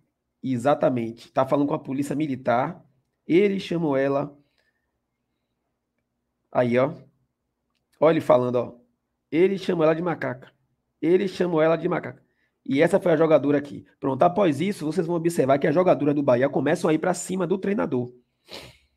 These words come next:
Aqui as jogadoras correndo,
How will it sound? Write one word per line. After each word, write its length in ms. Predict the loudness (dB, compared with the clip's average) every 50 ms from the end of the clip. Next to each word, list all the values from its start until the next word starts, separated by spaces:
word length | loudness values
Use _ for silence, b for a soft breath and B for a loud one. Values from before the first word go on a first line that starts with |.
| _ _ _ _ _ _ _ _ _ _ _ _ _ _ _ _ _ _ _ _ _ _ -10
Aqui 240 | -10 -6 0 2 4
as 60 | 4
jogadoras 420 | 6 6 6 4 4 2 0 2
correndo, 580 | 2 2 4 4 4 2 2 2 2 2 2 2